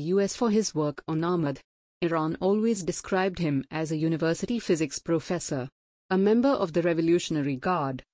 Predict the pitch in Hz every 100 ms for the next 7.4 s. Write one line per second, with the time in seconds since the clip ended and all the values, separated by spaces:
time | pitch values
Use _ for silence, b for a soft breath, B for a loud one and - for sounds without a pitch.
0 | _ - - 151 135 156 147 151 143 156
1 | 160 160 - 202 233 247 220 208 180 -
2 | 156 143 - 175 190 226 269 277 226 -
3 | 202 220 202 160 151 156 170 196 - -
4 | 180 196 185 156 185 214 160 147 147 170
5 | 156 151 139 139 151 156 156 165 147 165
6 | - _ 202 - 180 170 165 - 165 -
7 | 190 170 127